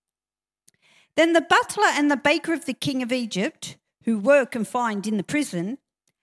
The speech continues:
had a dream, both of them, each man's dream in one night, and each man's dream with his own interpretation.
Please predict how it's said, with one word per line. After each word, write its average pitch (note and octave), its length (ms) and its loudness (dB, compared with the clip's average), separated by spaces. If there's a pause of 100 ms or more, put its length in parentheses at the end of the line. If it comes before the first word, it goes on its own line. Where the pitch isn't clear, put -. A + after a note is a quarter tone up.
(160)
had D#4+ 160 0
a G4 80 0
dream, D4+ 720 -2 (360)
both F4 280 2
of D#4 140 -4
them, D#3+ 400 -2 (440)
each C4+ 360 -2
man's D#4+ 400 2
dream C4 360 -2
in A#3 180 -2
one C4 300 0
night, F3 520 -4 (180)
and G#3+ 180 -2
each - 300 -4
man's G#3+ 400 -4
dream G#3+ 600 -2
with G#3 160 -4
his G#3 220 -4 (120)
own A3 520 -2
interpretation. G3+ 1040 -6